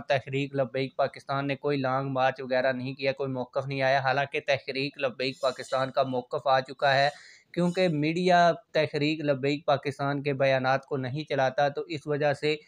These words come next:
लोगों तक वो इन्फॉर्मेशन नहीं पहुंच पाई, जिसकी वजह से ये नैरेटिव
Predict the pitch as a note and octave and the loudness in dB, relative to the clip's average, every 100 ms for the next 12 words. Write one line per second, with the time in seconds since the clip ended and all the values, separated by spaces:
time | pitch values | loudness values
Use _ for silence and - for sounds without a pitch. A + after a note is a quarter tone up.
0 | _ _ _ C#3+ D#3+ D#3+ F3+ F3 D3+ D#3 | _ _ _ 0 0 2 2 2 2 -2
1 | E3+ F3 D3+ D3+ C#3+ D3 D3+ - D#3 B2+ | -2 -2 0 2 2 2 -2 -2 -2 0
2 | B2 C3 D#3+ F3 D3+ D3 C#3 C#3 C3+ D3 | -2 0 0 -2 -2 -4 0 2 2 0
3 | - _ _ _ D3 D#3+ F3 D#3+ D#3 D#3 | -8 _ _ _ -2 -2 -2 0 2 2
4 | E3+ D#3 D3+ D3+ C#3+ C#3+ D3 D#3 | 0 0 0 2 4 4 2 -2